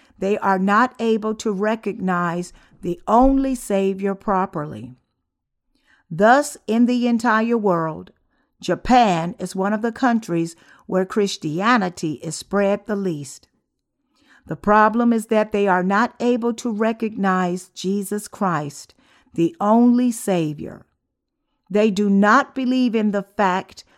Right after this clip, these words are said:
that one who saves us from our sins is the Lord Jesus Christ. Most Japanese have a pluralistic perspective on religions,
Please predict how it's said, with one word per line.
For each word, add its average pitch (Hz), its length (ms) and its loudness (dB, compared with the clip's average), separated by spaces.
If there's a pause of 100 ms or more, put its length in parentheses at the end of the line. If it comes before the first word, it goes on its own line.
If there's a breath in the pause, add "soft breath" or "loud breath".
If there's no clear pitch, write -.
(140)
that 165 220 -4
one 220 640 2 (600)
who 240 360 2
saves 247 840 0 (100)
us 190 300 -2
from 240 380 2
our 254 200 4
sins 208 720 0 (320)
is 214 360 0
the 226 200 0
Lord 208 640 4
Jesus 190 420 -6
Christ. 180 580 -6 (1200)
Most 226 460 4
Japanese 214 720 0
have 196 200 0
a 185 100 0
pluralistic 247 1120 -2 (260 soft breath)
perspective 190 1000 -4
on 190 260 0
religions, 185 840 0